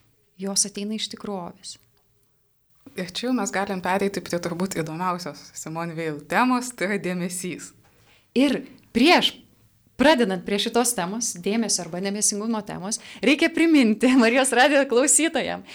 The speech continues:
Speaker 1: ypač tiem, kurie galbūt dabar prisijungia prie laidos, kad mes pristatinėjame Simone Weil knygą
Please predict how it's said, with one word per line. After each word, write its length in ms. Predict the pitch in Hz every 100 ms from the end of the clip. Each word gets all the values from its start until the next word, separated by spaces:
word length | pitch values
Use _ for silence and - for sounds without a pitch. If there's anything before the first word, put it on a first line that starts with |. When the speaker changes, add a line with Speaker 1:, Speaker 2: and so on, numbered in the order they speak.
| -
Speaker 1:
ypač 320 | 240 226 226
tiem, 200 | - 233 233
kurie 180 | 208 196
galbūt 360 | 196 196 214
dabar 460 | 175 160 165 254 240
prisijungia 640 | - 170 - 175 185 202 202
prie 140 | 196
laidos, 480 | 190 175 190 240 - - - - _
kad 260 | - 214 -
mes 360 | 208 240 349 -
pristatinėjame 960 | 226 - 214 202 175 175 247 359 381 466 - _ _ _
Simone 560 | - - 220 202 254 233
Weil 220 | 226 254
knygą 420 | 247 180 214 311